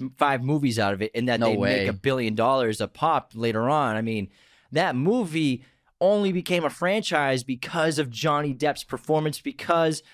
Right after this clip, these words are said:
Speaker 1: of what he did with Jack Sparrow. We did an episode on the original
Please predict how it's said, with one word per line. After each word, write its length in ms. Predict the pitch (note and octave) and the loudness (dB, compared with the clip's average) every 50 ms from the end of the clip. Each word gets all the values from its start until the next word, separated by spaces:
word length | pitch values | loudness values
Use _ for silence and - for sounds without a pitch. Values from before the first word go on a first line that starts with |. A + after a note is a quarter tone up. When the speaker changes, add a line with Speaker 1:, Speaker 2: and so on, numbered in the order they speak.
| - - | -10 -2
Speaker 1:
of 300 | - D3+ C#3+ B2+ C3+ C3 | 0 0 0 -2 -4 -2
what 180 | D3 D#3+ D3+ - | 0 0 0 -2
he 240 | - - F3+ F#3 E3+ | -4 -6 -6 -4 -4
did 340 | C3+ A2 A#2 C#3+ D#3+ E3+ D#3+ | -6 -4 -2 -2 -2 0 0
with 200 | E3 D#3+ C3 A2 | -2 -2 -2 -2
Jack 340 | - D#3 D#3 D3+ D3 - | 0 0 2 2 0 -4
Sparrow. 500 | - - - - D3 D3+ D#3 D#3+ E3 D#3+ C#3+ | -8 -10 -4 0 2 2 4 4 2 2 0
We 120 | C#3 D3+ | 0 -2
did 180 | D#3 D#3+ F#3 F3+ | -2 -2 -2 -2
an 60 | D3+ | 0
episode 540 | C#3+ D#3 D#3 E3+ D#3 - - F3 D#3+ D#3+ D#3 | 0 0 0 -2 -2 0 2 4 4 4 4
on 100 | D3+ D3 | 2 0
the 100 | D3+ D3 | 0 0
original 460 | C#3+ D#3 D#3 C#3+ D#3+ D#3+ E3 E3+ | 0 0 0 0 0 2 2 0